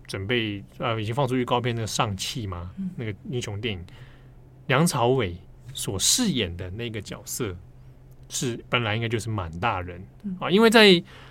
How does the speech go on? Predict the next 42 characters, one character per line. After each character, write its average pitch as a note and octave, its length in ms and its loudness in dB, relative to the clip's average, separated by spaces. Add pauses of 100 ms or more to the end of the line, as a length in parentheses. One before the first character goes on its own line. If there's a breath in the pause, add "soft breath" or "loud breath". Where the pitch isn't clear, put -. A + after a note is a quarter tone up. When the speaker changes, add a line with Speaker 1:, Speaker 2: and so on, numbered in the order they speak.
(360 loud breath)
Speaker 1:
现 A#3 220 6
在 G#3+ 100 12
我 D3 60 12
们 A#2 80 4
看 E3 160 8
到 D#3 160 10
这 D3 80 2
个 A2+ 540 4
Marvel C#3+ 360 4
的 G#2+ 60 0
系 - 160 0
列 C3+ 100 4
电 C3+ 160 0
影 G#2 140 -4
里 F2 100 -8
面， G#2 280 -6
《钢 F3 240 4
铁 D3 140 6
人 G2+ 120 -2
三》 A#2 340 2
里 G2 60 -4
面 A#2+ 160 0
所 F#2+ 160 -4
饰 - 180 4
演 D3+ 80 4
的 A2 60 -2
满 F#2 200 -4
大 A#2 180 2
人 F#2 180 -4
是 G#2+ 220 -4
最 D3 160 2
后 C3+ 160 2 (240)
告 C#3 140 6
诉 B2 80 2
大 B2 120 2
家， A#2 140 2
其 G#2 160 -6
实 G#2+ 60 -6
他 A#2 180 -6
是 A#2+ 180 -4
假 B2 240 -4 (120)
的， A2 140 -10